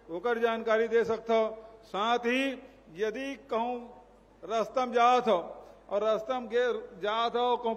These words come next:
तार टूटे है, ओकर फोटो करके भी ये ऐप में कहूँ भेज देहू, तो निश्चित रूप से काबर के ओकर से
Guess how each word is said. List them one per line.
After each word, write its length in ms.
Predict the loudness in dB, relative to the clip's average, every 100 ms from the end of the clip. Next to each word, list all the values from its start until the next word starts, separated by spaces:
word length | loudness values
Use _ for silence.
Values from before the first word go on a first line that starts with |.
| -4
तार 280 | -4 0 0
टूटे 420 | -2 -8 6 8
है, 460 | 8 6 0 -10 -6
ओकर 320 | -4 -2 -2
फोटो 440 | -2 0 2 2 -2
करके 400 | 0 -2 0 -2
भी 180 | 0 4
ये 140 | 4 6 2
ऐप 140 | 2
में 100 | -2
कहूँ 140 | -2 -2
भेज 280 | 4 4 4
देहू, 320 | 2 2 0 -6 -16 -20 -10
तो 80 | -8
निश्चित 440 | -4 -4 -4 -6
रूप 160 | -2 0
से 120 | 0
काबर 340 | 0 0 2 0
के 80 |
ओकर 240 | 0 0 0
से 220 | 2